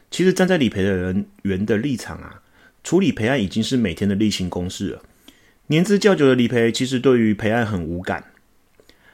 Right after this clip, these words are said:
感同身受这件事情其实很难在一些理赔，处理赔案时感受到。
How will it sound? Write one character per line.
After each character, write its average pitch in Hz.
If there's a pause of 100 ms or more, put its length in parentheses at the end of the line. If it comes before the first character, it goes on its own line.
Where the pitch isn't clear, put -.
(280)
感 113
同 127
身 180
受 185
这 170
件 160
事 160
情 123
其 113
实 120
很 95
难 87
在 135
一 151
些 139
理 101
赔， 82 (480)
处 -
理 113
赔 -
案 110
时 87
感 -
受 90
到。 -